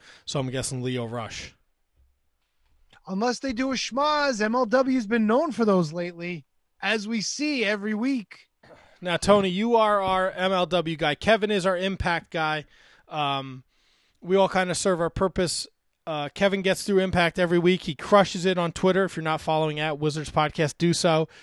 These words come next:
Speaker 1: That's Kevin's baby Tuesday night, and he does an amazing job, uh, walking you through Impact and giving great insight. Wednesday night is Tony's baby,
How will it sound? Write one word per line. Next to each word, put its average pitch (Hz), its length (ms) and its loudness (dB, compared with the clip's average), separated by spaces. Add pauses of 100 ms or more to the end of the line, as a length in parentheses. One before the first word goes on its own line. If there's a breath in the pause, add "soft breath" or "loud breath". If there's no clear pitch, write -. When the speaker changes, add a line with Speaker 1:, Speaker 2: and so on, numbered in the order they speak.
(180 loud breath)
Speaker 1:
That's 143 180 -6
Kevin's 156 360 0
baby 151 300 0
Tuesday 151 340 -2
night, 147 180 -2
and 139 80 -10
he 139 60 -8
does 131 160 -6
an 135 60 -8
amazing 147 600 0
job, 131 400 4 (340 loud breath)
uh, 117 340 -6
walking 143 400 0
you 143 140 -2
through 147 280 -2
Impact 131 480 -4
and 127 180 -6
giving 127 300 -2
great 139 280 -6
insight. 135 520 -4 (440 loud breath)
Wednesday 220 340 4
night 175 300 0
is 147 120 -8
Tony's 180 400 0
baby, 123 460 -4